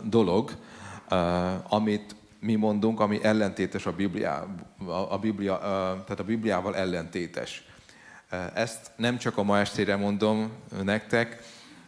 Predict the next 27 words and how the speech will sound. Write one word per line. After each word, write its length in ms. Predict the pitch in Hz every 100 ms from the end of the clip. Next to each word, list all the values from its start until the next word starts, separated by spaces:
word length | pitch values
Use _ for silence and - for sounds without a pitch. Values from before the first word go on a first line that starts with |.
| -
hanem 520 | - 101 101 107 104 - - - -
mindig, 1000 | 117 131 147 131 110 113 107 107 123 104 - - - - - - 208
amikor 460 | 120 117 107 104
tapasztaltok 760 | 139 131 117 - 104 92 85 87
valamit, 460 | 104 120 123 123
ezért 340 | - 117 110 95
fontos 380 | 110 104 92 -
ismerni 340 | 104 104 90
a 40 |
Bibliát. 760 | 85 107 120 120 120 - - -
Az 180 | - -
egyetlen 600 | 143 160 139 127 117 110 131
igazi 520 | 117 113 98 107 107
zsinórmértékünk 1400 | 107 117 107 - 95 95 98 - 110 107 104 107 107 -
a 100 | 87
Biblia, 540 | 92 92 92 82 92
az 120 | 104 107
Istennek 420 | 110 107 98 101
az 140 | -
igéje, 340 | 104 113 123 139
és 140 | 120
az 120 | 107
ő 80 | 104
szelleme, 540 | 95 127 117 104 98 95
aki 220 | - 104
bennünk 500 | 98 90 87 87 90
él. 300 | 104 123